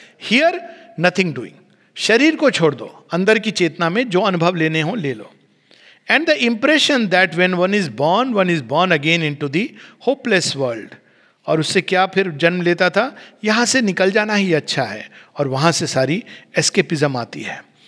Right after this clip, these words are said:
"All that has become so clear, but this change, the fact that it's no longer inescapable, that is the great victory, it's no longer inescapable।" ये संसार होपलेस नहीं है,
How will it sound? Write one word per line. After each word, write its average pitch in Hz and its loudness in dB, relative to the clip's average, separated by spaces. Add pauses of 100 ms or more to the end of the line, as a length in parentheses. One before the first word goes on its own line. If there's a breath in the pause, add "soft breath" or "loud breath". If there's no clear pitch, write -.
(320 loud breath)
"All 294 2
that 254 0
has 202 0
become 214 0 (100)
so 226 2 (120)
clear, 180 2 (460 loud breath)
but 160 0 (140)
this 240 0
change, 233 0 (400 loud breath)
the 135 0 (100)
fact 220 2
that 208 2
it's - 0
no 185 -2 (100)
longer 247 -2
inescapable, 185 -2 (760 soft breath)
that 196 2 (140)
is 165 -2
the 170 2 (120)
great 156 2
victory, 143 -4 (520 soft breath)
it's - -6 (140)
no 180 2
longer 156 2 (160)
inescapable।" - -6 (500 soft breath)
ये 170 0
संसार 139 -2
होपलेस 165 -2
नहीं 120 -10
है, - -20